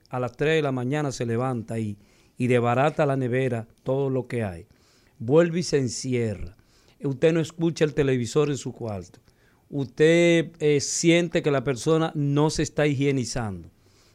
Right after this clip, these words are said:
Cuando todos esos elementos estén sucediendo, ábrale la puerta porque esa persona necesita ayuda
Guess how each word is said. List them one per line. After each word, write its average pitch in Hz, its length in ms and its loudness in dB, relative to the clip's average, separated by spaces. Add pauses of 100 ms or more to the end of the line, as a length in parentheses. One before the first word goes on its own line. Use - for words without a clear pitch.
Cuando 131 280 -2
todos 208 280 0
esos 180 280 -2
elementos 151 540 -2
estén 139 240 -4
sucediendo, 123 760 -4 (400)
ábrale 151 460 2
la 156 200 0
puerta 165 420 -4
porque 127 260 -6
esa 131 220 -4
persona 143 360 -2
necesita 135 640 -4
ayuda 123 500 -2